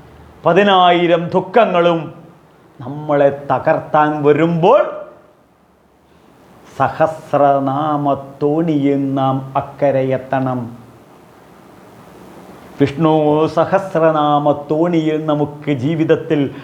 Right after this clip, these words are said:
അപ്പുറത്ത് എത്താൻ സാധിക്കും.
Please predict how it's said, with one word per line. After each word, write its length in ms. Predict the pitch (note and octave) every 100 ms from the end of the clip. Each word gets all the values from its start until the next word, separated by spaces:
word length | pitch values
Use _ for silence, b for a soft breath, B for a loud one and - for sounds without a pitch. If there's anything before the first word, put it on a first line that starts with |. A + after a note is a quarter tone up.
| B
അപ്പുറത്ത് 680 | C#3 - E3 D#3+ - D#3+ - -
എത്താൻ 460 | D3+ D3+ E3+ D#3+ D#3
സാധിക്കും. 840 | - D3+ D3+ D#3 - D#3 C3 -